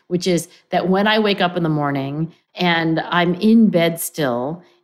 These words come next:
and, you know, I turn to my left and, like, there's my husband, Jason. And before I spring out of bed and, like, as quickly as possible make a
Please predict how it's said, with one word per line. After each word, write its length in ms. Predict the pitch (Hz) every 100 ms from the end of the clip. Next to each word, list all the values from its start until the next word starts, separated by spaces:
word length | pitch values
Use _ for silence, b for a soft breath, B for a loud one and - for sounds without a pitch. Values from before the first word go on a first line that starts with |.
| -
and, 520 | 165 151 143 139 156 160
you 80 |
know, 240 | 151 139 135
I 80 | 147
turn 180 | 214
to 80 | 214
my 140 | 202 185
left 420 | 175 170 160 -
and, 100 | 147
like, 160 | 135
there's 220 | 196 196 196
my 100 | 175
husband, 320 | 180 180 170
Jason. 640 | 170 160 165 156 151 151 B B -
And 420 | 175 160 156 156 B B
before 440 | 190 - 240 254
I 100 | 185
spring 420 | 175 - - 233 233
out 140 | 202
of 140 | 175
bed 480 | 180 147 135 156 175 -
and, 320 | 156 156 151
like, 360 | 143 147 - -
as 160 | 170 170
quickly 320 | - 240 226
as 80 | 180
possible 400 | 185 170 170 151
make 160 | 156 160
a 220 | 156